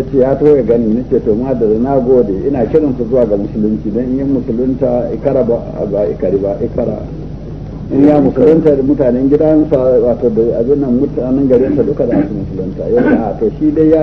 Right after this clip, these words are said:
yarda ƴaƴa ne su, eh, ya ba mu." Amma shi yana nan ta kwana. Eh, kuma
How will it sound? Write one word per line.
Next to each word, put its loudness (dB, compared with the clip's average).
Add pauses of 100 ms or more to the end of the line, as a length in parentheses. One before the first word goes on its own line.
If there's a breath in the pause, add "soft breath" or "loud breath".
yarda 0
ƴaƴa 2
ne 4
su, -4 (960)
eh, 2
ya 4
ba 4
mu." 0 (800)
Amma 2
shi 2
yana 4
nan 0
ta -2
kwana. -6 (220)
Eh, -2
kuma 4